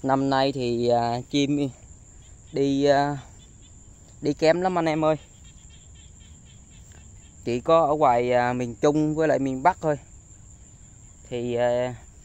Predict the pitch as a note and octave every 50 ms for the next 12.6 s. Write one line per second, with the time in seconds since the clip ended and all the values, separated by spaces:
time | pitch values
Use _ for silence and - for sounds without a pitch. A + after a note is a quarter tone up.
0 | - - - - - - - - - - - A#2 A#2 A#2 A#2 C3+ D#3+ D#3+ C#3 B2+
1 | A#2 A2+ A2 A2+ B2+ C#3+ - F#3+ F#3 - - - C3 A#2+ A#2+ A#2 - B2+ A#2+ D3+
2 | D#3 D3 D3+ D3 D3+ D3+ C#3 - - - - - - - - - - - - -
3 | - - - - - - - - - - - - - - - - - - - -
4 | - - - - C3 B2+ C#3+ D#3 - D#3+ D#3+ E3 - D#3+ D#3+ D#3 E3 F#3+ G3 F#3+
5 | F3+ D#3+ C#3 A#2+ - - - - - - - - - - - - - - - -
6 | - - - - - - - C#3 D3+ D#3+ D#3+ D#3+ D#3+ D#3 D3+ D3 C#3 C#3+ C#3+ C3+
7 | C#3 C3+ C3+ C3 D3 D3 E3+ F#3+ F#3+ F#3+ F3+ D3 B2+ A#2+ B2+ A#2+ C#3+ D#3+ D#3+ D#3
8 | D3 C#3+ - D3 C#3+ C#3+ C#3+ D3 D3 C#3 C3 - - - - - - - - -
9 | - - - - - - - - - - - - - - - - - - - -
10 | - - - - - - - - - - - - - - - - - - - -
11 | - - - - - - - - - - - - - - - - - - - -
12 | - - G#2+ A2 A2 - C#3 C#3 D#3+ E3 D3+ B2+